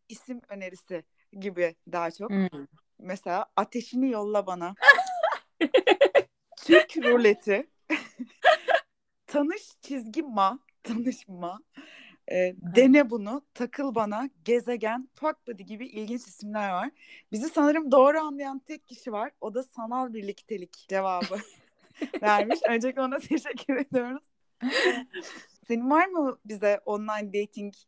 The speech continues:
Speaker 1: isim önerisi? App de olur. <laughs>
Speaker 2: Ya şey geldi aklıma, e, bu Cübbeli Ahmet Hoca'nın mı ne bir dolaşan bir videosu var ya, remix yapmışlar şarkı.
Speaker 1: Öp
Speaker 2: "Öp
Speaker 1: beni."
Speaker 2: beni, öp beni, yala beni, şap beni. Manyak manyak işler diye. <laughs>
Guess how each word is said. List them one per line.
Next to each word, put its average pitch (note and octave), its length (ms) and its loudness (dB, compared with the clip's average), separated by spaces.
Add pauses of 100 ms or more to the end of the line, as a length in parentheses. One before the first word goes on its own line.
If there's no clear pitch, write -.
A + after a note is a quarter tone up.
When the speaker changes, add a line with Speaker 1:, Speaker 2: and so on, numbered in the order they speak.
(320)
Speaker 1:
isim G#3+ 260 -8
önerisi? F3+ 640 -2 (500)
App - 200 0
de A3 60 4
olur. E3+ 280 -2 (320)
<laughs> C4+ 200 -2 (240)
Speaker 2:
Ya G3+ 260 8
şey G#3 300 6
geldi F3 340 8
aklıma, D#3+ 600 -6 (100)
e, E3 300 -10
bu E3+ 100 -18
Cübbeli F#3 400 -2
Ahmet F#3 280 0
Hoca'nın F#3 320 -6
mı F3 140 -8
ne E3 140 -6
bir D#3+ 100 -14
dolaşan E3+ 460 -2
bir F3+ 100 -12
videosu E3+ 360 -14
var A3 160 -2
ya, G#3 140 -4
remix E3 340 -12
yapmışlar D#3 480 -6
şarkı. D3 520 -6 (240)
Speaker 1:
Öp A3 160 8
Speaker 2:
"Öp - 140 0
Speaker 1:
beni." A3 160 6
Speaker 2:
beni, G#3 220 -6
öp - 60 -18 (140)
beni, F3+ 240 -6
yala G3 260 0
beni, F#3 200 -4
şap G#3+ 360 4
beni. F#3+ 380 -6 (120)
Manyak F4 460 6 (180)
manyak - 340 4
işler D#4 580 -4
diye. D4 200 -12
<laughs> - 60 -6